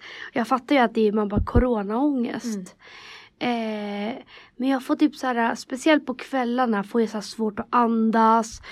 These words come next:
Speaker 1: Och nu kommer folk tänka, "Men gud, du har ju corona." Men, eh, man bara, ångest, alltså så här, min andnings-,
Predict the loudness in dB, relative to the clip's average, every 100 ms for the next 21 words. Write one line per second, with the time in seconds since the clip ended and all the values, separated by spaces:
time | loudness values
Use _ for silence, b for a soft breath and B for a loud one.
0 | B B 4 4 4 -2 0 -2 -2 -2
1 | -2 -2 2 2 6 6 6 6 6 8
2 | 6 8 6 4 B B B B 2 4
3 | 4 2 2 0 0 -2 -4 -6 -8 -6
4 | -6 -6 -6 -8 -12 -14 -12 -4 -2 -2
5 | -4 -4 -6 -8 -6 -4 -2 -2 -6 B
6 | B 0 2 2 0 -2 0 2 2 2
7 | -2